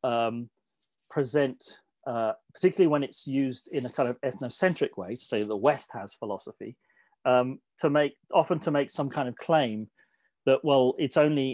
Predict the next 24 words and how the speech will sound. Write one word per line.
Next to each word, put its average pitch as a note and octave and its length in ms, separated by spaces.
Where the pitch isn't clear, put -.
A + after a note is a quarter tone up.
in B2 360
European C#3+ 680
for-, B2+ 340
forms B2+ 280
of A#2 100
thought A#2+ 400
that - 120
the B2 60
kind - 180
of G#2 60
highest C#3+ 480
forms B2+ 300
of A#2 100
rationality A#2+ 880
have G#2+ 220
been G#2+ 340
expressed. - 500
We, C3+ 180
we C#3+ 120
find B2+ 280
this, G#2+ 100
for - 120
instance, A#2 380
in, A2+ 180